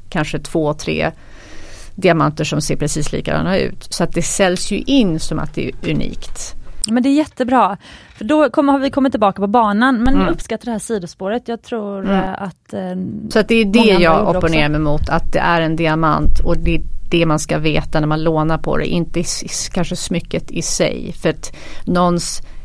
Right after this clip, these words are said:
Speaker 1: kreativitet och design ska ju självklart belönas. Så det är inte det jag absolut inte opponerar mot.
Speaker 2: Men sen så kan man väl säga då att en sån, så pass unik ring, då kanske det inte är till,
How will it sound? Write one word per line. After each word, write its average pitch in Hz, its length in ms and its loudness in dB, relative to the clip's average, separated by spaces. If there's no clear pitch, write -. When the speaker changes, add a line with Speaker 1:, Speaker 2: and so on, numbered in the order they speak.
Speaker 1:
kreativitet 175 800 0
och 156 80 -2
design 160 580 0
ska 165 160 -2
ju 165 60 2
självklart 156 520 -2
belönas. 165 720 0
Så 165 120 -6
det 170 100 0
är 170 60 2
inte 160 220 -2
det 156 200 -2
jag 139 200 0
absolut 151 440 -6
inte - 200 -6
opponerar - 340 -6
mot. - 340 -12
Speaker 2:
Men 214 100 -4
sen 214 200 0
så 233 100 -8
kan 247 140 0
man 254 80 4
väl 262 60 -2
säga 240 220 0
då 214 100 2
att 196 160 0
en 208 120 -2
sån, 190 300 -6
så 214 100 -4
pass 196 200 -6
unik 233 440 -2
ring, 185 180 -4
då 185 80 -6
kanske 208 320 -4
det 214 60 -4
inte 240 220 0
är 185 220 -2
till, 180 340 -8